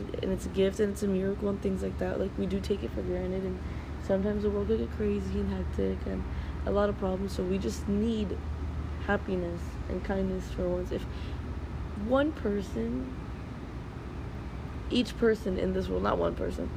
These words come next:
if each person in this world does a random act of kindness or is just nice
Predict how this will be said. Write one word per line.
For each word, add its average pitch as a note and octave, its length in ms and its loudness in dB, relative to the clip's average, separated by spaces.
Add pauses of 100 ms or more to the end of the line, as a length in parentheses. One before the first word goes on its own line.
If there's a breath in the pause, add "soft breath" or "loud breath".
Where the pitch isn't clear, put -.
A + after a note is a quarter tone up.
if - 120 -4
each F4 240 4
person A3+ 320 2
in G3 120 0
this F#3+ 140 -2
world F3+ 260 2 (500 loud breath)
does G3 160 6
a F#3+ 80 6
random F#3 260 4
act F#3 200 0
of F#3 80 0
kindness F3+ 420 0 (480 loud breath)
or F#3+ 120 6
is F#3+ 80 4
just - 200 -4
nice F#3+ 440 0